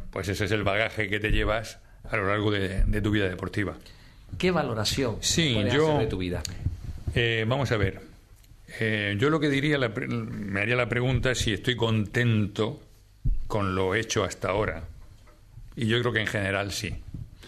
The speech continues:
Speaker 1: ¿Que se podía haber hecho más? Pues siempre se puede más, ¿no? Pero que en general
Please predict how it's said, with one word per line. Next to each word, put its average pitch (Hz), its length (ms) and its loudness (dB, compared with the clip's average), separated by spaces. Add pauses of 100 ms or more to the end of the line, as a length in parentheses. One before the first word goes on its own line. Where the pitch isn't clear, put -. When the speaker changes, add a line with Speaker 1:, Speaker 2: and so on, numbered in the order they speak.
(360)
Speaker 1:
¿Que 113 100 0
se 110 140 2
podía 120 240 4
haber 151 160 2
hecho 151 180 0
más? 151 380 0 (920)
Pues 95 300 -2
siempre 123 300 0
se 95 100 0
puede 90 220 0
más, 123 260 -2
¿no? 143 240 0 (520)
Pero 110 260 0
que 113 120 0
en 107 80 0
general 156 600 0